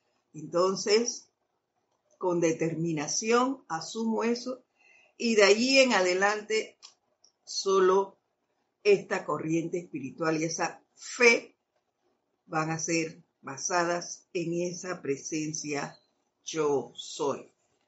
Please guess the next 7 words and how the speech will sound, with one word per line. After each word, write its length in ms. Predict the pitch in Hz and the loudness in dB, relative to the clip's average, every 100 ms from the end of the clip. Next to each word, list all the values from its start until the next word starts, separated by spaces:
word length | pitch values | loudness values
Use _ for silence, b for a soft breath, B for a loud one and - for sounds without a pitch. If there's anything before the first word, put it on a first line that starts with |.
| _ _ | _ _
Esas 200 | 170 160 | -10 -4
fueron 300 | 175 175 190 | 0 0 2
las 160 | 170 165 | 0 0
instrucciones 800 | 156 139 135 - 202 208 214 190 | -4 -8 -12 0 0 2 -4 -8
del 180 | 160 | -8
Maestro 360 | 117 139 - 156 | -8 -10 -6 -6
Ascendido 760 | 160 147 143 160 170 175 185 | -6 -10 -6 -2 2 0 -2